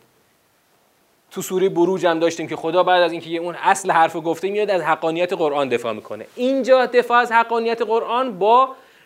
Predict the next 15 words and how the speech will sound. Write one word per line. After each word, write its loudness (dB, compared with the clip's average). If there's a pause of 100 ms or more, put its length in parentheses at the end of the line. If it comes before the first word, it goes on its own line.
(100)
جملهٔ 0 (120)
قسمه -2 (160)
که 0 (300)
برای 2
تأکید، -6 (720)
اه، -6
عمیق‌تر -2 (320)
خداوند 0
و 0
یا 2
برای 2
اینکه -6
اون -6
عواقب 0
قسم -2